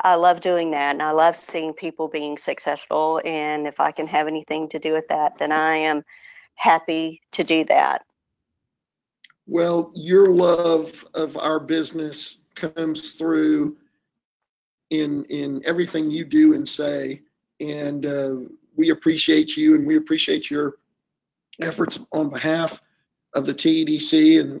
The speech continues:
Speaker 2: and of course the communities that, that you have worked for,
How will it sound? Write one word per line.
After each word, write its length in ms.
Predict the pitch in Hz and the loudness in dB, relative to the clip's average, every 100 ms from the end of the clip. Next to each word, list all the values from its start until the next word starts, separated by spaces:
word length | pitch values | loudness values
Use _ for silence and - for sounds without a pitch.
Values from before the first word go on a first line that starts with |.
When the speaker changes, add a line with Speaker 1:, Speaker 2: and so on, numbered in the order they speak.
| - | -14
Speaker 2:
and 120 | 151 | -12
of 140 | 151 - | -12 -4
course 340 | 156 156 - | -2 -2 -4
the 100 | 147 | -10
communities 640 | - 151 156 151 143 139 | -6 -2 0 0 -2 -4
that, 180 | 139 139 _ _ _ _ | -6 -6 _ _ _ _
that 80 | 151 | -10
you 220 | 151 156 | -2 2
have 100 | 151 | 2
worked 340 | 131 147 147 - | 0 -4 -4 -6
for, 500 | - 147 143 139 | -4 0 0 -4